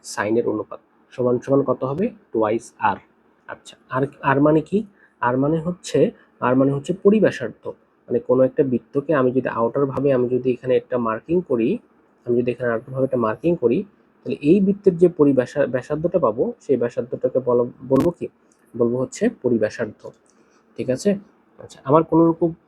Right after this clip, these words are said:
যদি ভুল হয় তাহলে আপনারা কমেন্ট সেকশনে জানিয়ে দেবেন। এখন এখানে, এখান থেকে আমরা আরও কিছু সূত্র বের করতে পারি। কীরকম? যে এটা যদি সমান ধরি তাহলে সি এর মান কত হবে?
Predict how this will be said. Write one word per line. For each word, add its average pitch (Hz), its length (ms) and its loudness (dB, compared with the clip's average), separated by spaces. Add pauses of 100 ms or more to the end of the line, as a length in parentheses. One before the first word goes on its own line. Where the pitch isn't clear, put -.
(100)
যদি 147 220 -4
ভুল 143 240 -2
হয় 190 200 -4
তাহলে 120 200 0
আপনারা 127 320 2
কমেন্ট 123 300 0
সেকশনে 160 360 -2
জানিয়ে 113 280 0
দেবেন। 110 240 -6 (380)
এখন 180 380 4 (320)
এখানে, 151 380 -2 (400)
এখান 165 180 4
থেকে 170 160 4
আমরা 160 160 6
আরও 156 140 4
কিছু 170 180 -4
সূত্র 151 260 0
বের 123 140 6
করতে - 260 -6
পারি। - 200 -10 (240)
কীরকম? 147 340 4 (400)
যে - 140 -6 (460)
এটা 165 220 6
যদি 170 180 4
সমান 156 360 2
ধরি 185 300 2 (160)
তাহলে 139 280 0
সি 165 240 2
এর 170 80 8
মান 175 140 4
কত 170 240 -2
হবে? 170 260 -2